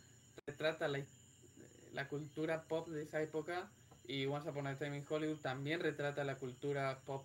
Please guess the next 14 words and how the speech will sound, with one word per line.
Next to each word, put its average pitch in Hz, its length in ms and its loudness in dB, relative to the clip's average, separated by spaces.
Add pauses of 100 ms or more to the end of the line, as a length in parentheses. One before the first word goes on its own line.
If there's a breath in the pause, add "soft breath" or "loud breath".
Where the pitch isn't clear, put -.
de 131 120 0
una 135 260 0
época, 151 400 0
pero 127 140 -4
en 127 60 -2
este 127 120 -8
caso 135 240 -6
de 127 60 -6
los 127 100 -10
setenta, 139 480 -4
eso 127 140 -6
también 127 260 -8
me 127 80 -8
parece 131 500 -10